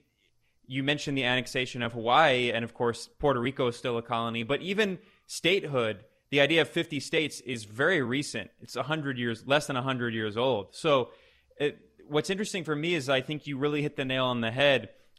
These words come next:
in this book in, in arguing that, as you write here,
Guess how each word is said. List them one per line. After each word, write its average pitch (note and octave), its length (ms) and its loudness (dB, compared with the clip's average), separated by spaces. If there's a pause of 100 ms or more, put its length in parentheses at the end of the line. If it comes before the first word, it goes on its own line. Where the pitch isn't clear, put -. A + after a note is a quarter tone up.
(100)
in B2 140 -2
this A#2+ 180 -2
book D#3+ 420 2 (260)
in, C3+ 420 0 (680)
in C#3 140 0
arguing C#3+ 560 4
that, C3 240 4 (640)
as B2 180 2
you B2+ 100 -2
write C#3+ 240 4
here, B2 400 2